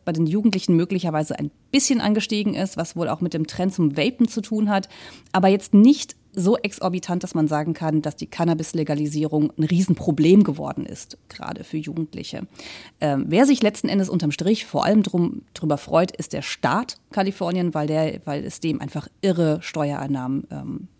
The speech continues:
ja, beschert hat. Und die, glaube ich, die reiben sich die Hände und die können sich am meisten über diese drei Jahre jetzt,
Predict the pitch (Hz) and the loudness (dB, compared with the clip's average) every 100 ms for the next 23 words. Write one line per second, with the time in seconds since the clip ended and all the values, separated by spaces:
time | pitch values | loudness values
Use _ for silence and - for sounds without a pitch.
0 | - - - - _ - 117 - - 143 | -20 -20 -20 -20 _ -10 -10 -6 -4 -2
1 | 127 - 143 139 151 - - 190 233 220 | -4 -4 -6 -4 -4 -4 0 4 6 4
2 | 170 160 165 - 165 143 156 151 160 151 | 2 2 0 -4 0 2 2 0 -2 0
3 | 143 151 170 165 156 147 143 143 139 - | 0 0 -2 -2 0 0 0 -2 -2 -4
4 | - - 143 147 147 135 - 131 143 139 | -6 -6 -6 -6 -8 -8 -6 -6 -4 -4
5 | 135 143 139 - - | -6 -8 -8 -10 -12